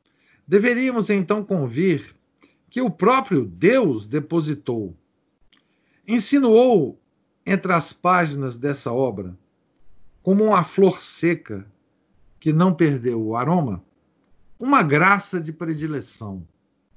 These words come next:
imediatamente eficaz, capaz por si mesma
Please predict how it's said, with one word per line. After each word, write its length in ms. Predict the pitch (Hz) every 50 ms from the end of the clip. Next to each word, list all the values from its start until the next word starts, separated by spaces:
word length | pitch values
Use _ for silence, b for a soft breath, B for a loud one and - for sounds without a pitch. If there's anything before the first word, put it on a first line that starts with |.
| _ _ _ _ - - - - _ _ - -
imediatamente 1000 | 277 254 240 233 247 262 247 208 226 226 214 220 208 185 175 190 202 202 196 -
eficaz, 960 | 202 170 - 190 147 - - 151 143 139 135 120 104 - - - - _ _ _ _ _ _ _ _ _ _ _
capaz 480 | - 196 202 202 - 226 240 233 226
por 220 | - - 208 170 -
si 200 | - - 233 214
mesma 500 | 190 175 190 196 190 170 170 185 180